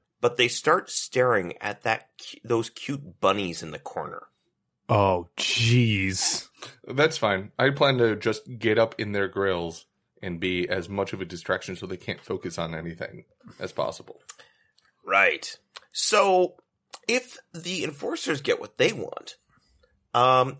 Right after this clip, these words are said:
Speaker 1: you will be poisoned and digested from the inside out by the Venusian dire bunnies from the
Speaker 2: Oh.
Speaker 1: plane of destruction.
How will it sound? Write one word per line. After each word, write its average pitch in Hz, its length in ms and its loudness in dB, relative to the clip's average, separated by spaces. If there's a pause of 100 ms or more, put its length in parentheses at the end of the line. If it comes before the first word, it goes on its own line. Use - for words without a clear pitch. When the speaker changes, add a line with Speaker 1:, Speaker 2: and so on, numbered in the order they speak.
Speaker 1:
you 139 300 -6
will 208 240 -2
be 156 600 -8 (160)
poisoned 180 640 2
and 120 120 0
digested 113 580 2
from 101 240 -6
the 98 160 0
inside 98 500 2
out 85 280 -2 (120)
by 85 540 2 (300)
the 87 420 -6 (320)
Venusian 117 840 2 (520)
dire 92 340 4
bunnies 71 540 -6 (500)
from 101 120 -2
the 92 60 2
Speaker 2:
Oh. 90 60 -6
Speaker 1:
plane 98 200 4
of 92 80 -4
destruction. - 540 -2